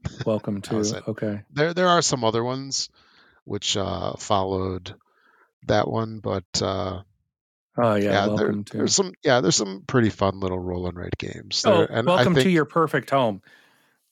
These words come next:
Speaker 1: That's the one that I have that you brought out. And I, I think you played that one with
Speaker 2: No.
Speaker 1: my kids, 'cause I
Speaker 2: Yeah.
Speaker 1: was, that was the day, I think the day before you went back home, and I
Speaker 2: Mm-hmm.
Speaker 1: was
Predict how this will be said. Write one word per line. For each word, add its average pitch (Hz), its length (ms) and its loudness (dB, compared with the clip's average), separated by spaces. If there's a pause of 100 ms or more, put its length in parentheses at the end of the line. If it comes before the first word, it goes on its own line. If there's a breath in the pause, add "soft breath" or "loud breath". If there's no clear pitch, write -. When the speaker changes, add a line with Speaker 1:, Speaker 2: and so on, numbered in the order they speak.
(240)
Speaker 1:
That's 139 280 2
the 127 100 4
one 120 180 4
that 117 120 2
I 113 120 4
have 110 320 2
that 117 260 -2
you 120 160 -2
brought 110 260 2
out. 110 200 2
And 117 100 -4
I, 139 240 2
I 160 40 0
think 156 200 0 (340 loud breath)
you 214 240 4
played 208 340 2
that 165 200 2
one 147 140 4
with 135 140 2
Speaker 2:
No. - 20 -2
Speaker 1:
my 123 120 2
kids, 113 640 0 (440)
'cause 151 180 4
I 151 180 4
Speaker 2:
Yeah. - 0 -
Speaker 1:
was, 131 340 4 (260 loud breath)
that 170 140 4
was 190 180 4
the 151 100 2
day, 160 580 4
I 135 40 0
think 156 140 2
the 135 80 -2
day 143 200 4
before 165 300 2
you 156 140 6
went 151 160 2
back 131 200 2
home, 135 400 2 (320 loud breath)
and 143 140 2
I 156 140 2
Speaker 2:
Mm-hmm. - 20 4
Speaker 1:
was 135 240 4